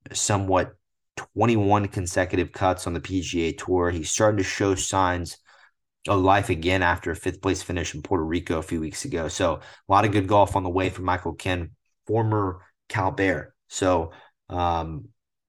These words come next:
he'll be number five on, on, on, I'm sorry, number six on that lineup. So let's go over this again.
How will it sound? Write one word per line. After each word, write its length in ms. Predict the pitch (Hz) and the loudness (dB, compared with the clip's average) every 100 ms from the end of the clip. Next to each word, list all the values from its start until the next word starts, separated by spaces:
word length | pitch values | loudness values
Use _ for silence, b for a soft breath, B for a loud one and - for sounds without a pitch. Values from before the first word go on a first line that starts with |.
| _ | _
he'll 240 | - 127 120 | -4 0 2
be 180 | 117 | 2
number 340 | 107 101 107 95 | 2 0 0 0
five 720 | - - 95 95 82 76 - | -2 2 4 6 4 0 -8
on, 180 | - 85 | -4 -2
on, 380 | 57 87 85 69 | -2 -4 -4 -8
on, 220 | 85 85 | -6 -4
I'm 120 | 71 107 | -2 0
sorry, 200 | 92 87 | 0 0
number 220 | 98 92 | -2 -4
six 640 | - - 104 90 - - b b b - | -4 0 0 -2 -8 -12 b b b -2
on 140 | 95 | 2
that 140 | 90 | 2
lineup. 280 | 78 85 76 | 2 0 0
So 120 | - | -2
let's 220 | 92 107 110 | 2 2 4
go 260 | 123 110 | 4 6
over 160 | 104 98 | 4 2
this 220 | 92 - | -2 -4
again. 420 | 82 92 90 78 | -2 -2 -2 -6